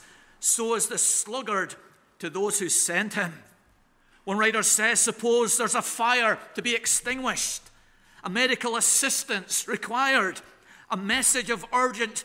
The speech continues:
haste to be conveyed, a-, a-, and a person is sent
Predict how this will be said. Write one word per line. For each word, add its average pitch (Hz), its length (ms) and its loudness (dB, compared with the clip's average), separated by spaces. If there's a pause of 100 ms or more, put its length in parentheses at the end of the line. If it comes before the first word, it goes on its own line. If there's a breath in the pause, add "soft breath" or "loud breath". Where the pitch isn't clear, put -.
haste 262 500 0 (200 loud breath)
to 240 80 -4
be 220 100 -4
conveyed, 233 800 -2 (760 soft breath)
a-, - 40 0
a-, 220 260 0
and 226 140 0
a 196 60 2
person 254 520 0
is 220 120 0
sent - 680 2